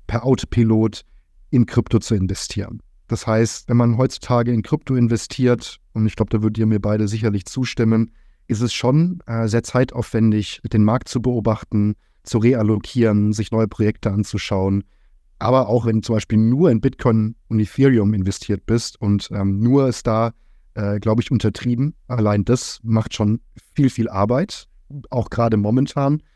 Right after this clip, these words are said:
Gerade wenn du es beispielsweise, äh, mit einem Hebel machst und sei es nur ein Zweierhebel,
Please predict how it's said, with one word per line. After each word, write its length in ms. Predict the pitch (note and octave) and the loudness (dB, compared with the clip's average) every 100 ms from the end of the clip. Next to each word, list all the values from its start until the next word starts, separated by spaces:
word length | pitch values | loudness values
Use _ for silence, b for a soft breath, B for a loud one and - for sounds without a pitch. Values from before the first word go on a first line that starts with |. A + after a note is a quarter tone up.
| _ _ _ | _ _ _
Gerade 300 | A#2+ B2 A#2 | 0 2 2
wenn 180 | A#2+ C3+ | 2 2
du 120 | C3 | 2
es 160 | A#2 - | -2 -6
beispielsweise, 1000 | G2+ - A2+ - F#2+ A2 G#2+ G#2 G#2 | -6 -2 -4 -4 -2 -2 0 -2 -4
äh, 100 | - | -4
mit 200 | G#2+ A2+ | -2 0
einem 100 | A#2 | 0
Hebel 300 | A2 D#3 C#3 | 4 4 4
machst 400 | G#2 F#2+ - - - - | 0 -2 -12 -18 -20 -6
und 140 | A2+ G#2+ | -2 0
sei 180 | A2+ | 2
es 160 | C3 - | 0 2
nur 280 | A#2+ A#2 A#2+ | 2 4 2
ein 120 | G#2+ | -2
Zweierhebel, 640 | - A#2+ B2+ A2 G2 A2+ | -2 0 0 0 0 0